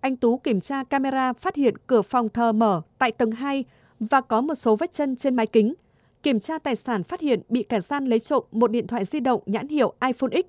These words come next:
và số tiền bốn triệu năm trăm nghìn đồng anh Tú để trên giường trong phòng ngủ tại tầng hai, số tiền bảy triệu đồng, một cây vàng S J C để trên bàn thờ và số tiền năm triệu đồng trong túi xách ở phòng khách tại tầng ba. Số tiền hai mươi triệu đồng để trong túi xách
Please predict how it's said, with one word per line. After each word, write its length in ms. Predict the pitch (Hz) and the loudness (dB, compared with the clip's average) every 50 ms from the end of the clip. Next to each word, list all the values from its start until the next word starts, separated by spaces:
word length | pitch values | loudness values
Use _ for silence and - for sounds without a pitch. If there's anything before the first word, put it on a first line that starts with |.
| _ _ _ _ _ _ _ | _ _ _ _ _ _ _
và 300 | - 202 - - 254 240 | -8 0 0 2 2 2
số 200 | 226 - - 226 | -2 -2 -2 -2
tiền 260 | 233 - 302 262 220 208 - _ | -2 0 0 0 0 -2 -2 _
bốn 200 | 226 220 226 247 | 2 2 2 2
triệu 240 | - - 302 254 - - | 0 -2 -2 -2 -2 -2
năm 220 | 226 285 285 269 | -4 -4 -4 -4
trăm 160 | - - 285 | -4 -4 -4
nghìn 160 | 262 233 214 | -2 -2 2
đồng 200 | 202 214 208 190 165 - _ _ _ | 4 4 4 2 0 -6 _ _ _
anh 140 | 269 277 262 | -4 -4 -2
Tú 220 | - 247 220 233 - | 2 2 2 2 2
để 100 | 285 226 | 0 -2
trên 200 | - - 269 247 | -2 -2 -4 -6
giường 280 | 226 - 240 214 202 185 | 0 2 2 2 2 0
trong 200 | - - 277 262 | -4 -8 -8 -4
phòng 180 | - 240 208 | -4 -4 0
ngủ 220 | 214 226 214 175 151 - _ _ | 4 4 4 4 2 -2 _ _
tại 140 | 247 190 | -6 -4
tầng 160 | - - 220 208 | -2 -2 -2 -2
hai, 300 | 214 233 247 247 254 220 - _ _ _ _ _ _ _ | -2 -4 -4 -4 -4 -4 -6 _ _ _ _ _ _ _
số 220 | - - - 285 | -12 -2 -2 -2
tiền 260 | - - 339 277 226 208 - | 0 0 -2 -2 -2 -4 0
bảy 160 | - 233 214 | 2 2 2
triệu 160 | - - 233 214 | 2 0 0 2
đồng, 220 | 226 214 202 180 - _ _ _ _ _ _ | 4 4 4 2 -2 _ _ _ _ _ _
một 180 | 262 269 262 - | 2 2 2 2
cây 120 | 320 311 | -2 -4
vàng 240 | 285 - 262 240 208 - | -2 -2 -2 -2 -2 -2
S 220 | - 339 330 - 277 | -4 -6 -4 -2 -4
J 380 | 269 - - 262 262 262 254 | -4 -4 -4 -2 -2 -2 -2
C 40 | - - | -2 -2
để 160 | 214 240 226 | 0 0 0
trên 200 | 185 - - 302 | 0 0 -2 -2
bàn 160 | 269 247 202 202 | -2 -2 0 0
thờ 240 | 226 220 214 202 180 - _ _ _ _ _ | 2 2 2 2 0 -4 _ _ _ _ _
và 300 | 214 202 277 269 262 240 | -6 -2 -2 -2 -2 -2
số 180 | 226 - - 247 | -4 -2 -2 -2
tiền 300 | 240 320 285 240 233 240 | -2 0 -2 -2 -2 -2
năm 140 | 294 311 294 | -2 -4 -4
triệu 160 | - - 208 | -4 -2 0
đồng 240 | 220 220 220 202 190 | 2 2 2 2 -2
trong 240 | - - 277 269 | -4 -6 -8 -6
túi 160 | 254 - 214 202 | 0 0 0 0
xách 300 | - - 330 392 - _ | 0 -2 -6 -6 -4 _
ở 100 | - 208 | -4 -2
phòng 200 | - - 220 196 | -2 -2 -4 -4
khách 300 | - 262 359 359 _ - | -2 -4 -6 -6 _ -6
tại 100 | - - | -6 -2
tầng 220 | - 220 208 202 | -2 -2 0 2
ba. 200 | 233 247 247 240 - _ _ _ _ _ _ _ _ _ _ _ | 2 2 2 2 -2 _ _ _ _ _ _ _ _ _ _ _
Số 180 | - - 269 | -4 -2 -2
tiền 280 | 285 - 302 269 240 226 233 | -2 0 -2 -2 -2 -4 -6
hai 160 | - 339 349 | -6 -6 -4
mươi 120 | 320 330 | -4 -6
triệu 160 | - - - | -6 -6 -4
đồng 220 | 214 226 226 208 196 - | 0 0 0 0 -2 -2
để 160 | 214 226 220 | 0 0 0
trong 220 | 196 - 285 277 269 | 0 0 -6 -8 -2
túi 140 | - 226 | 0 0
xách 240 | 208 - - 339 381 | 0 0 -2 -6 -6